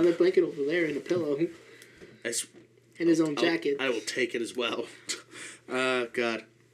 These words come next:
Speaker 2: Okay, here's another titty one, uh, from Song of Solomon.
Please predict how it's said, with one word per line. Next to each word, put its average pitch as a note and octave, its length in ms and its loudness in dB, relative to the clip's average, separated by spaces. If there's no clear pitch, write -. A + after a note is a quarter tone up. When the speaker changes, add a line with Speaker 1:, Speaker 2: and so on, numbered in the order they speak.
Speaker 2:
Okay, C3 220 0
here's D3 260 2
another E3 300 4
titty C#3+ 260 0
one, B2 200 0
uh, B2 80 -4
from C#3 160 -4
Song C3 240 -2
of C3+ 60 -6
Solomon. G#2 360 -4